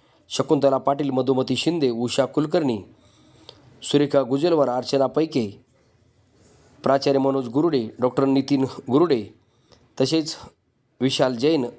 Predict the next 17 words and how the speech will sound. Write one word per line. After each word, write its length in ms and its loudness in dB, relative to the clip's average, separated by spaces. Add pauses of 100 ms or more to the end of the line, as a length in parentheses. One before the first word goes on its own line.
रवींद्र 500 2
हसरगुंडे, 640 -2 (640)
अश्विनी 400 0
चामावड, 400 0
अनु 200 0
चांबले, 360 0
सोनाली 560 -2 (320)
अचमारे, 420 0
कट्टेवार 560 0
रोहिणी, 340 -2
चाटे 420 -2
सविता, 520 -4 (800)
सांगोलकर 560 2
रेणुका, 400 2
चांबले 400 2
दीपा, 340 0 (2000)
वर्षा 280 2